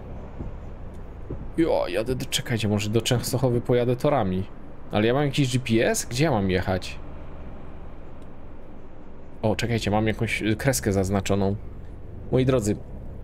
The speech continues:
jak wiecie, to czasem jest tak, że wasz samolot nie ląduje w centrum miasta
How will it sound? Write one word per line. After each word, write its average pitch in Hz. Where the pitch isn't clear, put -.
jak 113
wiecie, 131
to 110
czasem 165
jest 139
tak, 131
że 127
wasz 117
samolot 123
nie 120
ląduje 120
w -
centrum 104
miasta 90